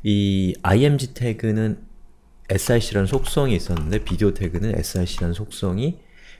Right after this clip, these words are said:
비디오 태그 옆에 붙지 않습니다. 대신에 여러분이 이 웹페이지에 삽입하고자 하는 동영상을 담고 있는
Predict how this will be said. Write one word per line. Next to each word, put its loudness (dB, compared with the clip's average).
비디오 4
태그 -2
옆에 0
붙지 -6
않습니다. -10
대신에 0
여러분이 6
이 4
웹페이지에 4
삽입하고자 -2
하는 -2
동영상을 2
담고 -2
있는 -2